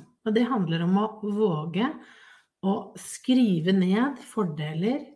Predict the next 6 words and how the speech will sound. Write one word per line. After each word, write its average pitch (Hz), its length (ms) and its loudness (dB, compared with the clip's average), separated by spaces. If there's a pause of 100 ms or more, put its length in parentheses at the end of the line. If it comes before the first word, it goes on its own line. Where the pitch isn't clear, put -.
løsninger, 185 880 -2 (400)
gjenta 160 600 -2
seg 190 140 -8
selv, 247 300 -2 (320)
gå 175 560 0
ut, 285 400 0